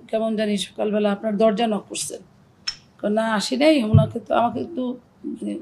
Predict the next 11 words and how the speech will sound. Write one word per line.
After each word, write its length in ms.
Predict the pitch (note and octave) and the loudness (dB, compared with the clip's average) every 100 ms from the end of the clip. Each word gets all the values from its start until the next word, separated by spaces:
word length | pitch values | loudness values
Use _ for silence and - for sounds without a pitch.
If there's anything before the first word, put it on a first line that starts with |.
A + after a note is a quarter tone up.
| - | -6
ঘুম 160 | A3 A3+ | -4 -2
পাড়াতে 280 | B3 B3+ | 0 0
ঘুমের 260 | G#3+ A3 A3+ | 0 0 0
ওষুধ 280 | G#3+ - - | -2 -4 -6
দিয়ে, 260 | F#3 - - - | -4 -4 -6 -16
সিভিয়ার 440 | - - B3+ C4 B3+ | -8 -2 6 6 6
পেইন 180 | A3+ G#3 | -2 -4
ছিল 220 | - G3 | -4 -4
আমার, 140 | F#3 - - A#3 - - - | -6 -10 -16 -20 -20 -20 -8
সার্ভিক্যাল 500 | - F3+ G3 G#3 G#3 | -6 -4 -6 -8 -8
স্পাইন। 560 | - - - - D#3+ | -8 -8 -8 -8 -12